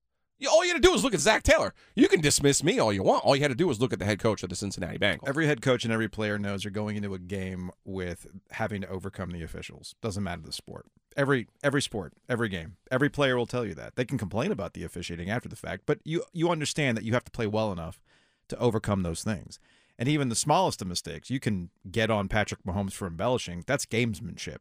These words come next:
Speaker 2: okay?
Speaker 1: I
Speaker 2: Even
Speaker 1: had,
Speaker 2: if he
Speaker 1: I had no issue with the last call.
Speaker 2: even, even if he didn't embellish it, he pushed him out of bounds. Osai pushed him out of
Speaker 1: Yeah.
Speaker 2: bounds, and you gotta call that. That gets called a hundred percent of the time.
Speaker 1: Especially on the home against, uh, for the home team.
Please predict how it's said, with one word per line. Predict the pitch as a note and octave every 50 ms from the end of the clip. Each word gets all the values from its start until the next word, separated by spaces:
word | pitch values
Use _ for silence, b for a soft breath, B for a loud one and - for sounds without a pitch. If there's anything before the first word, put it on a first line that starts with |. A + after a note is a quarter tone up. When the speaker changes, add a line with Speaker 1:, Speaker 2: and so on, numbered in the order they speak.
| _ - E2
Speaker 2:
okay? | E2 - F2+ D#2+ F2+ - F#2+ b b b b b b b b -
Speaker 1:
I | C#3 -
Speaker 2:
Even | - G#3+ G#3+
Speaker 1:
had, | G3+
Speaker 2:
if | -
he | - D3+
Speaker 1:
I | D3+
had | E3+ F3 F3+ F3
no | E3 F3+ E3+
issue | F3 E3 - D#3+ D3
with | C3+ -
the | B2
last | A#2 A2 G#2+ - D3+
call. | D#3+
Speaker 2:
even, | F3 F3 F#3+ F3+
even | F3+ F#3 F#3+ G3+ G3
if | F3+ -
he | E3+ C#3+
didn't | A2 D3 D#3 D3+ D3
embellish | C#3 B2+ A#2+ G#2+ B2 B2+ C3+ C3+ A#2+ G2+ -
it, | - E2+ D#2+ - - _
he | - - A#2 B2
pushed | - - C#3+ C3 - -
him | C3 A2+
out | A2 A2 G#2
of | G2+ F#2
bounds. | - G#2 G2 F2+ E2+ D#2 D2 E2+ -
Osai | G2 G#2 G2 - - B2+ B2 A#2+ A2+ - _
pushed | - - D3+ D#3 - - -
him | C#3 B2+
out | A#2+ A2+ G#2+
of | F#2+
Speaker 1:
Yeah. | F#2+ F#2+ C4+ F4+
Speaker 2:
bounds, | - C#3+ - - - -
and | A2+ G#2+
you | A#2+
gotta | A#2 B2+ B2+ B2+ -
call | - - D3+ D#3+ C#3
that. | G2 D2+ F2+
That | B2 A2
gets | D3+ C3+
called | - - F3 D#3 A#2 - - _
a | - B2
hundred | A2 - B2+ C3 C3 A#2 C3 B2 -
percent | - A#2+ G#2 - A#2+ G#2 G2
of | G2 F#2
the | F#2
time. | B2+ E3
Speaker 1:
Especially | D#3+ D3 C#3+ - D3 C#3 C3
on | C3+ C3+
the | B2 A#2+
home | A#2 B2 A2+ A2+ A2 A2 - _ _ -
against, | A#2 A2 G#2 A#2+ B2 B2 A#2 - - - -
uh, | A2
for | - - D#3+ D#3
the | C#3+ C3+
home | B2+ C3 A#2 G#2+
team. | - - -